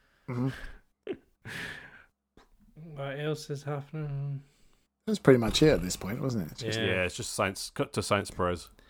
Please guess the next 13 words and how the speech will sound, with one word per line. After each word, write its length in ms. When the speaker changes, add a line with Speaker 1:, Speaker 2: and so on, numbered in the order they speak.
Speaker 2:
Sainz 300
Perez. 520
Um, 460
it 60
was 120
a 40
good 160
little 160
battle. 560
Sainz 340
was 80
defending 580
well. 480